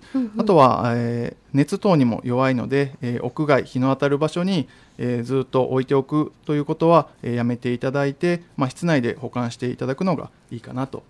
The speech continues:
Speaker 2: 思います。
Speaker 1: まあ、これ注意しなきゃいけませんね。
Speaker 2: はい。
Speaker 1: はい。
Speaker 2: 続いて二点目なんですけれども、えー、以前ラジオサンキューさんを通して発信させていただいた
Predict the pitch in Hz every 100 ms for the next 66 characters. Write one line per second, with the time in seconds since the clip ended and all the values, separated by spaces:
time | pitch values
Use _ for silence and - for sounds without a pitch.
0 | _ 120 117 123 123 120 - - 196 175
1 | - 202 196 226 208 208 208 202 196 202
2 | 202 208 226 190 202 208 127 117 - -
3 | 175 190 - _ _ _ _ _ _ -
4 | - 147 185 190 196 185 147 151 165 190
5 | 170 117 - - - 123 139 143 - _
6 | - 120 117 - 233 220 131 - 127 139
7 | 196 202 254 160 135 123 120 135 120 113
8 | - 127 123 151 151 156 147 151 160 156
9 | 143 147 147 139 165 151